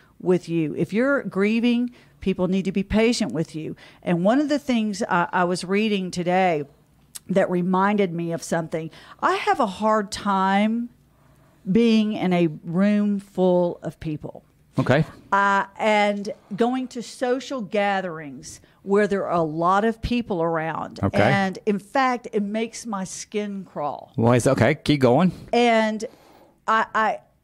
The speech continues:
Speaker 1: I, I could, and it, and it started after Danny died. And then, of course, was so much worse after Hallie. And even to this day, even fifteen years later,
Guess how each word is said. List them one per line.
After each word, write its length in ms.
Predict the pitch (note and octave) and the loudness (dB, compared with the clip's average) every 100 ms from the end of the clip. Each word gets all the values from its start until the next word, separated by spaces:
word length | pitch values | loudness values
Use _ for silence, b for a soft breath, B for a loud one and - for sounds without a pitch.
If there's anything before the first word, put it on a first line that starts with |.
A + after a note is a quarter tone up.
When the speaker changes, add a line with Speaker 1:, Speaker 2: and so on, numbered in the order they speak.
| - | -2
Speaker 1:
I, 140 | G#3 G3+ | -2 0
I 120 | G#3+ | -2
could, 340 | - C4+ D#4+ | -2 -6 -6
and 180 | A#3 A3 | -4 -4
it, 200 | G3+ F#3+ | -4 -6
and 140 | A3+ G#3+ | -4 -4
it 100 | G3 | -4
started 420 | - D4+ F4+ C#4+ | -2 0 0 -2
after 220 | A3 G3+ | -4 -6
Danny 360 | E3+ G3+ A#3 F#3 | -6 -4 -4 -6
died. 380 | D#3 D3 C3+ _ | -8 -10 -16 _
And 240 | G3 G#3 G3 | -4 -2 -2
then, 100 | G3+ | -4
of 100 | - | -6
course, 340 | - A3+ - | -4 -4 -2
was 120 | F#3 | -8
so 120 | - A3 | -4 -4
much 240 | G3+ - | -6 -6
worse 260 | G3+ G3+ G3+ | -4 -2 -2
after 260 | F#3 F3+ | -6 -8
Hallie. 540 | E3+ G#3 A#3 G3 B2+ F#3+ B B B | -6 -2 0 -2 -6 -10 B B B
And 160 | A3+ A#3 | -4 -2
even 280 | D4 F4 D#4 | -4 -4 -6
to 120 | C#4+ | -4
this 220 | A#3+ - | -4 -6
day, 400 | F#3 G#3+ G#3 D#3+ | -2 2 2 0
even 320 | B2 A#3+ C4+ | -4 -6 -6
fifteen 440 | B3 C#4 C4+ B3 A#3 | -8 -10 -6 -4 -4
years 320 | A3 G3+ F#3+ | -4 -6 -2
later, 480 | G3 G#3+ G3 D#3 | 2 2 2 0